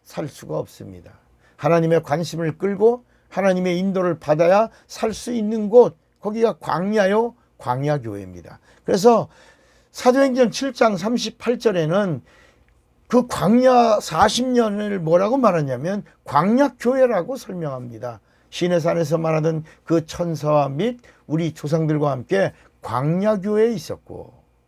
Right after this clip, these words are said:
이렇게 말씀합니다. 그러나 이스라엘 백성이 하나님이 세우신 모세를 원망합니다. 애굽을 그리워합니다. 그리고 불평합니다.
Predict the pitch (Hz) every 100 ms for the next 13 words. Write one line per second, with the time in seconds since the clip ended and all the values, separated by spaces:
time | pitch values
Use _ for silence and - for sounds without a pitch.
0 | _ _ _ _ _ _ _ _ _ _
1 | _ _ 139 123 175 123 - - 82 117
2 | _ _ _ _ _ _ _ - 143 147
3 | 139 101 _ _ _ _ - 131 160 165
4 | 165 156 131 156 160 151 - - - 151
5 | 160 175 185 - 175 170 170 190 156 151
6 | 160 160 233 240 _ - 117 127 135 123
7 | 101 95 - - _ _ _ - 156 160
8 | 170 220 - - 156 156 147 120 110 104
9 | 95 95 - _ _ 151 147 190 226 -
10 | _ - 156 - 147 120 113 101 110